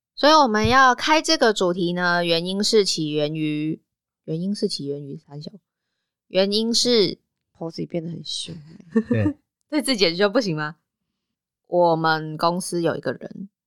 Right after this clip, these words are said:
Speaker 1: 他呢，在尾牙的时候，我们部门的人啊，他在尾牙的时候中了一万块，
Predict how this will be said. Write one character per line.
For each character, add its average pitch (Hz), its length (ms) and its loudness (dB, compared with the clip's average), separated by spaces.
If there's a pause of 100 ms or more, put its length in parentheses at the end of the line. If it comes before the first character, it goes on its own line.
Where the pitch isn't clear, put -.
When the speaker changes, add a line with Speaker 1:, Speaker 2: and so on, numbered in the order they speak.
(260)
Speaker 1:
他 185 200 -2
呢， 202 180 0
在 196 180 2
尾 165 240 0
牙 135 180 -2
的 160 100 -4
时 165 160 0
候， 165 340 0 (500)
我 175 80 -4
们 180 160 0
部 269 160 6
门 151 160 2
的 147 120 0
人 135 180 -2
啊， - 120 -6 (180)
他 294 140 0
在 349 140 4
尾 202 140 6
牙 170 120 4
的 185 120 2
时 190 80 -4
候 254 180 2
中 269 160 2
了 208 120 4
一 202 200 2
万 285 200 8
块， 247 340 2